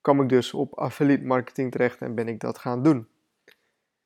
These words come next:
En ik had ook al twintig keer in mezelf opgegeven, maar ik bleef toch doorgaan, omdat ik dit echt wilde. Want ik wist dat, dat er eigenlijk voor mij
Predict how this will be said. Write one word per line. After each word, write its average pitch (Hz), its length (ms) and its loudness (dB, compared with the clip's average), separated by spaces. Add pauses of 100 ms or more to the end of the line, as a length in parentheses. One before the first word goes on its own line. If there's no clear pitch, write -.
(920)
En - 80 -10
ik 123 100 -4
had 123 160 -2
ook 135 220 2
al 151 140 6
twintig 147 400 -4
keer 143 200 4
in 139 120 2
mezelf 135 360 6
opgegeven, 139 680 2
maar 123 100 -4
ik 120 80 -4
bleef 120 300 -4
toch - 240 -4
doorgaan, 131 480 0
omdat 131 420 -6
ik 147 140 -8
dit 147 160 -4
echt - 320 -10
wilde. 160 440 6 (600)
Want - 140 -12
ik 131 120 0
wist 170 600 4
dat, 151 300 0
dat 165 180 2
er - 120 -2 (120)
eigenlijk 175 560 0
voor 151 200 -4
mij 147 360 0